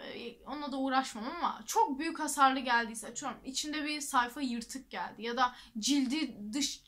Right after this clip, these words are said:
şömizi yırtık geldi, bayağı yırtık böyle geldi. Bir, geri değiştirme hakkın var, yani geri gönderme hakkın var. Bir de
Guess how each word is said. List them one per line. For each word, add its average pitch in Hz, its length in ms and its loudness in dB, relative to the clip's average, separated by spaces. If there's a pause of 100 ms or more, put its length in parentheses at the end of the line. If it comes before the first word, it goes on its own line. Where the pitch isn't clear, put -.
şömizi 269 600 -2
yırtık 269 400 -2
geldi, 196 340 -2
bayağı 233 340 4
yırtık 202 340 -10
böyle 196 220 -14
geldi. 202 300 -2 (1080)
Bir, 440 220 -2
geri 359 220 2
değiştirme 349 480 0
hakkın 294 380 2
var, 190 140 0
yani 214 360 -4
geri 277 220 -2
gönderme 262 440 2
hakkın 247 400 -2
var. 220 240 -2 (600)
Bir 587 220 0
de 247 220 2